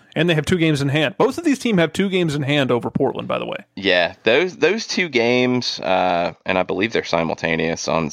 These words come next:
Speaker 2: on Saturday, same time, same kickoff.
Speaker 1: Yeah, they are. Both of them are competing against, uh, Pac-twelve After Dark, college football.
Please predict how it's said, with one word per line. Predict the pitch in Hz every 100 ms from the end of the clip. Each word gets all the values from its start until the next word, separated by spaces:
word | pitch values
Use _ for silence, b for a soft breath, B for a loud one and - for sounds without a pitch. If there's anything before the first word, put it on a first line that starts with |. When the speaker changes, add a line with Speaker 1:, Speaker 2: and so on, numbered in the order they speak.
| -
Speaker 2:
on | 85 78
Saturday, | 82 82 85 85 87
same | - 87
time, | 87 90 90
same | 87 90
kickoff. | 87
Speaker 1:
Yeah, | 92 127
they | 127
are. | 127
Both | 123 156 151
of | 147
them | 156
are | 143
competing | - 139 151 160 139
against, | 123 123 120 - 127
uh, | 113
Pac-twelve | - 131 - - 131 123
After | 120 -
Dark, | 139 135 - -
college | - 120 -
football. | - -